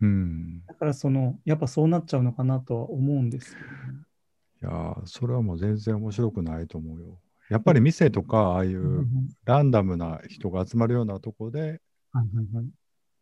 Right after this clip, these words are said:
Speaker 1: そういう仕組みがネットでもできればいいけど、やっぱりみんな効率重視になるもんね、なんかね。
Speaker 2: 確かに。でも、飲み屋さんでもやっぱりみんな自分のタイプの人しかそういう目ではあんま目に入ってなくないですか？もちろんその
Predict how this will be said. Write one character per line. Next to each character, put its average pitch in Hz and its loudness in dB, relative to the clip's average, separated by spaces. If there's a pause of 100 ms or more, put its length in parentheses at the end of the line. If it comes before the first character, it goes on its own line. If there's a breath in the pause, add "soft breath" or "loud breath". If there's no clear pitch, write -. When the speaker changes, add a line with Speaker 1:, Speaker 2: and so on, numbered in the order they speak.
(1040)
Speaker 1:
そ - -12
う 147 -4
い - -2
う - -4
仕 - -14
組 175 0
み 175 0
が 170 0
ネ 107 2
ッ - -2
ト - 0
で 185 2
も 151 4
で 135 6
き - 6
れ 139 10
ば 87 4
い 95 4
い 98 -4
け - -10
ど、 85 -12
や 92 -2
っ - -6
ぱ 143 -6
り 127 0
み 110 0
ん - 0
な 107 -2
効 151 2
率 147 4
重 151 6
視 107 2
に 82 0
な 85 -2
る 85 -4
も 78 -6
ん 80 -10
ね、 101 -4 (100)
な 92 -8
ん 87 -8
か - -16
ね。 87 -12 (800 soft breath)
Speaker 2:
確 101 -10 (260)
か 139 2
に。 131 4
で 156 4
も、 170 8
飲 156 6
み 285 8
屋 269 4
さ 160 4
ん 151 6
で 139 2
も 135 2
や 131 4
っ 131 -10 (100)
ぱ 277 -2
り 139 0 (460)
み 175 6
ん 196 6
な 196 2
自 135 -4
分 208 4
の 226 2 (180)
タ 247 0
イ 240 0
プ - 0
の 147 4
人 123 -2
し - -10
か - -8
そ 185 4
う 214 6
い 214 6
う 202 8
目 208 8
で 156 2
は 131 4
あ 135 4
ん 139 2
ま 139 2
目 151 4
に 185 4
入 151 0
っ 160 -12
て - -4
な 135 4
く 151 0
な 135 2
い - 2
で 123 -2
す - -10
か？ 151 4
も 185 8
ち 269 4
ろ 254 8
ん 202 6
そ 175 2
の 151 2